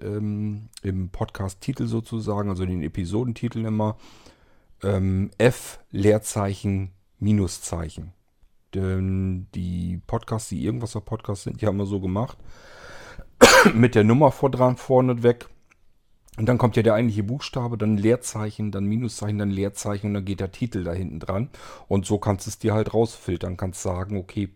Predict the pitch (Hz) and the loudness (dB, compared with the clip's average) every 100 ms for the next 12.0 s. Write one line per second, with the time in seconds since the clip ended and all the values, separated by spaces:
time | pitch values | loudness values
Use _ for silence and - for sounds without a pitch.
0 | - 104 110 101 - 147 135 - 98 95 | 0 2 4 2 0 -2 -4 -6 -4 -2
1 | 107 160 147 - - 110 147 160 - - | -2 -2 -4 -4 0 0 0 -6 -8 -4
2 | 123 123 - - - - - 110 - - | -2 -2 -6 -20 -20 -10 0 0 0 -12
3 | - 98 95 - 123 - - - 92 90 | -10 -6 -4 0 -2 -2 -8 -8 -4 0
4 | 92 110 - 104 104 98 95 95 117 117 | 0 0 -2 -4 -2 -2 0 2 4 2
5 | - - 90 85 85 90 - - _ - | 0 -6 -6 -6 -10 -12 -14 -20 _ 0
6 | 127 131 120 127 - 131 131 117 117 104 | 2 4 2 2 -2 2 2 2 -2 -4
7 | - 139 165 160 160 156 151 156 147 151 | 2 4 4 2 -2 -4 -4 -4 -4 -4
8 | 135 156 151 123 123 113 107 110 110 - | -2 -2 2 2 6 6 6 4 0 0
9 | 104 101 101 95 82 95 110 - 120 131 | 0 2 0 -2 -4 -6 -6 -6 -4 -4
10 | 147 - - - - - - 92 90 - | -6 -12 -20 -20 -20 -18 0 0 0 0
11 | 95 110 123 113 - 101 98 90 95 98 | 4 4 2 -4 0 2 2 0 -2 -4